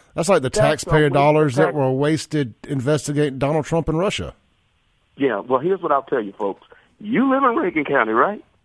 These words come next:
Speaker 2: Those
Speaker 1: Uh,
Speaker 2: are your tax dollars. If you're happy with the way they're managing your tax dollars, then, you know, allow the fraud to continue and keep looking at Jackson and saying, "Oh, look at the fraud over there," while they're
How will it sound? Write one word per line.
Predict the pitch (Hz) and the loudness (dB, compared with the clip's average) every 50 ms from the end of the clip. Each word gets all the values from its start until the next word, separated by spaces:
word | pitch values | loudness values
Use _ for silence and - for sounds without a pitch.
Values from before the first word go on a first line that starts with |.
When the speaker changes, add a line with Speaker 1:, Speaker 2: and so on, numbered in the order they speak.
| _ _ _ | _ _ _
Speaker 2:
Those | 139 196 262 | -2 -2 -2
Speaker 1:
Uh, | 277 | -2
Speaker 2:
are | 240 214 | -6 -6
your | 208 233 240 | -6 -6 -6
tax | 240 - 233 240 233 - - | -6 -6 -6 -8 -8 -8 -8
dollars. | - 160 139 120 113 107 107 110 101 | -4 -2 0 0 0 -2 -6 -8 -6
If | 113 | -4
you're | 175 233 240 | -4 -4 -2
happy | 214 214 220 220 - 214 208 | -2 -2 -2 -2 -6 -10 -8
with | 190 190 180 170 | -6 -6 -4 -4
the | 170 | -4
way | 165 185 190 202 190 190 _ _ _ _ _ _ _ | -4 -2 -2 -2 -4 -6 _ _ _ _ _ _ _
they're | 151 175 180 | -6 -6 -6
managing | 175 175 180 190 185 180 151 151 151 | -6 -6 -6 -6 -6 -6 -6 -6 -4
your | 151 160 156 | -4 -4 -2
tax | - - 185 180 175 - 131 | 0 0 0 0 -2 -6 -4
dollars, | 120 117 107 92 95 104 110 123 139 - _ _ _ _ _ _ _ _ _ _ _ 135 | -2 -2 -2 0 -2 -2 -2 -2 -4 -8 _ _ _ _ _ _ _ _ _ _ _ -8
then, | 117 123 117 117 110 110 | -4 -2 -2 -2 -2 -2
you | 123 160 | -2 0
know, | 165 135 143 156 - | 2 2 2 2 2
allow | - 113 107 101 107 110 117 135 | 0 0 0 2 2 2 2 2
the | 143 165 | 0 -4
fraud | - - 139 143 156 170 175 175 - | -10 -6 -4 -4 -2 -2 -4 -6 -10
to | 185 | -14
continue | - 185 175 185 - 190 202 214 180 160 175 185 _ _ _ _ | -16 -16 -16 -6 -6 -4 -4 -4 -6 -10 -10 -12 _ _ _ _
and | - 135 131 | -12 -10 -6
keep | - 156 170 135 | -6 -6 -4 0
looking | 127 139 147 - 151 165 | 0 0 0 -2 -6 -8
at | 175 - | -8 -8
Jackson | 127 147 170 190 202 - - - 143 135 | -4 -4 -2 -2 -4 -8 -10 -8 -6 -6
and | 127 131 123 - | -6 -6 -4 -4
saying, | 131 139 139 135 | -4 -2 0 0
"Oh, | 117 131 170 170 | 0 0 0 0
look | 131 143 175 - | -2 -4 -6 -6
at | - - | -8 -8
the | 143 | -8
fraud | - - 170 170 165 160 | -4 -2 -2 0 0 -2
over | 170 170 160 143 - | -2 -4 -4 -4 -4
there," | 185 190 175 160 | -2 -2 -2 -2
while | 147 143 | -2 -2
they're | 139 131 | -4 -4